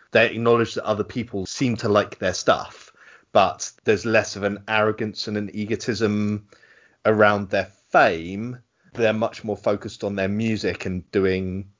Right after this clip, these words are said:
really great music. And she's never been one for seeking out fame. She's quite famously quiet and likes to go and live back in the countryside and keep herself to herself a lot of the time.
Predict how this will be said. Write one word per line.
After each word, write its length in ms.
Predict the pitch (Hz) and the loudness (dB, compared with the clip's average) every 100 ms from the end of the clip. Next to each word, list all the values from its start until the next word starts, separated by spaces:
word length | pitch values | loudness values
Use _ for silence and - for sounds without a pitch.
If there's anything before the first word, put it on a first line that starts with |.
| _ - | _ -4
really 300 | 95 95 95 | 0 0 2
great 260 | 98 98 | 2 2
music. 400 | 101 107 156 - | 0 0 0 0
And 80 | 139 | -2
she's 220 | - 113 | -2 2
never 240 | 147 147 131 | 6 6 6
been 240 | 123 117 | 4 6
one 200 | 104 95 | 4 2
for 140 | 95 | -6
seeking 480 | 98 - 107 - 104 | -8 -6 -6 -2 2
out 240 | 101 - - | 4 2 0
fame. 300 | 95 90 92 | -4 -4 -8
She's 240 | - 95 | -10 -12
quite 520 | - - 117 110 92 _ _ _ _ | -8 2 4 4 2 _ _ _ _
famously 1160 | - 113 113 107 - 104 98 92 92 92 92 _ _ - | 0 2 2 0 -2 -4 -2 -2 -2 -4 -6 _ _ -14
quiet 540 | - 107 101 98 90 - | 0 6 6 6 2 0
and 160 | 92 | 0
likes 260 | 95 104 - | 0 0 -4
to 100 | 101 | -4
go 200 | 95 90 | -2 0
and 180 | 87 95 | 0 -2
live 180 | 92 - | -2 -2
back 260 | 92 - | -4 -4
in 80 | 101 | -6
the 60 | 90 | -4
countryside 960 | 104 92 - 95 104 92 87 87 87 | -6 -8 -10 -6 -2 2 2 2 0
and 440 | 85 87 87 85 - | -4 -4 -4 -6 -8
keep 180 | 95 | -6
herself 360 | 92 - 87 - | -4 0 0 0
to 100 | 90 | -4
herself 460 | 80 92 90 - 95 | 0 2 2 0 -2
a 40 | |
lot 220 | 92 87 | 0 0
of 80 | 98 | -2
the 80 | 95 | -2
time. 420 | - 110 120 | 4 4 4